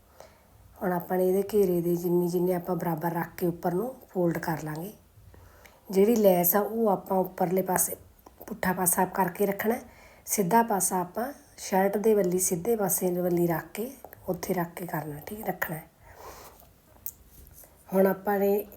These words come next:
ਇਹ ਵਾਲੀ ਜਿਹੜੀ ਇੱਥੋਂ ਫੋਲਡ ਕੀਤੀ ਬਰਾ-, ਬਰਾਬਰ ਕਰ ਲੈਣੀ, ਠੀਕ ਹੈ।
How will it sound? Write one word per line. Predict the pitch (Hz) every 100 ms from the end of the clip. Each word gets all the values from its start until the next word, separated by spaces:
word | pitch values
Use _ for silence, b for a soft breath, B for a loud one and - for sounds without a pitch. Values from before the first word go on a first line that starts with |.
| -
ਇਹ | 208
ਵਾਲੀ | 214 208
ਜਿਹੜੀ | 196 202
ਇੱਥੋਂ | 208 226
ਫੋਲਡ | 208 185 175
ਕੀਤੀ | 175 - -
ਬਰਾ-, | 180 185
ਬਰਾਬਰ | 175 180 190 180 185
ਕਰ | 185 180 160
ਲੈਣੀ, | 156 160
ਠੀਕ | 165 226
ਹੈ। | 254